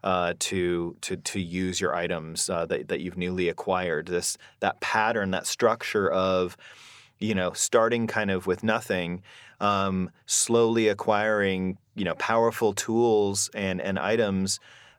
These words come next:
that give you new abilities, and then, um, using those to access new areas, um, is still something, even though the structure of a game like Legend of Zelda: Breath of the Wild is, is different and much more vast,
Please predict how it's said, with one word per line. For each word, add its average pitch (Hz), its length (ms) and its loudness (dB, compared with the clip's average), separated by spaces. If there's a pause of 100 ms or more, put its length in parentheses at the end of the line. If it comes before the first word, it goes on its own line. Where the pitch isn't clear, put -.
that - 160 2
give 104 180 0
you 104 100 0
new 98 160 2
abilities, 113 840 2 (100)
and 98 280 0
then, 95 460 0 (240)
um, 95 280 -2
using 101 420 0
those 95 240 2
to - 160 -2
access 98 420 -2
new 95 140 -2
areas, 87 680 0 (320)
um, 98 220 0
is 95 100 0
still 143 240 4
something, 143 380 0
even 175 220 2
though 160 240 4
the 117 160 -4
structure 131 460 2
of 104 100 2
a 101 60 -2
game 95 280 0
like 90 260 -2
Legend 98 240 2
of 92 60 -2
Zelda: 90 240 0
Breath 90 240 0
of 87 80 -18
the 90 60 -4
Wild 87 280 2
is, 90 160 0 (320)
is 101 280 0
different 120 520 2
and 98 160 0
much 104 180 2
more 90 140 -2
vast, 92 760 -2